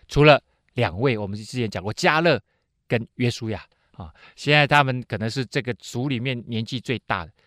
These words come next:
当然啦，呃，上帝并没有消灭妇人啊、妇女，所以这些妇女们呢，可能有些人年纪比他们大，但是在男人里面，约书亚跟这个迦勒两个人年纪是最大的，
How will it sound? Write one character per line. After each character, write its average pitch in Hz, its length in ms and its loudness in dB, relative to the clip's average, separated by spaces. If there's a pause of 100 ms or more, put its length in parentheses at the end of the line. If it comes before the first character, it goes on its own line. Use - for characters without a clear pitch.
(160)
当 117 160 0
然 107 140 0
啦， 95 180 -8 (340)
呃， 87 280 -8 (560)
上 147 300 0
帝 147 120 -2
并 139 160 -2
没 123 80 -4
有 104 80 -4
消 110 220 -6
灭 107 240 -8 (160)
妇 113 440 -6
人 76 140 -18 (340)
啊、 80 200 -20 (100)
妇 143 220 0
女， 82 220 -6 (200)
所 170 140 4
以 165 40 6
这 180 120 -2
些 180 140 0
妇 208 200 0
女 127 140 0
们 107 160 -2
呢， 110 120 -2 (240)
可 107 100 -6
能 110 80 0
有 101 120 -2
些 127 200 0
人 104 220 -2
年 101 140 -4
纪 107 160 -8
比 - 120 -18
他 92 140 -16
们 - 160 -20
大， 82 220 -12
但 175 120 2
是 175 160 -8 (160)
在 196 140 -6
男 139 380 0 (120)
人 143 240 -4
里 113 100 -6
面， 131 160 -4 (240)
约 139 180 2
书 135 200 -4
亚 90 160 -4
跟 107 240 -6 (340)
这 127 120 -10
个 104 100 -8
迦 120 240 2
勒 120 100 0
两 82 180 -8
个 85 60 -14
人 87 120 -8
年 85 140 -8
纪 95 120 -10
是 87 120 -14
最 85 220 -12
大 78 200 -14
的， - 80 -20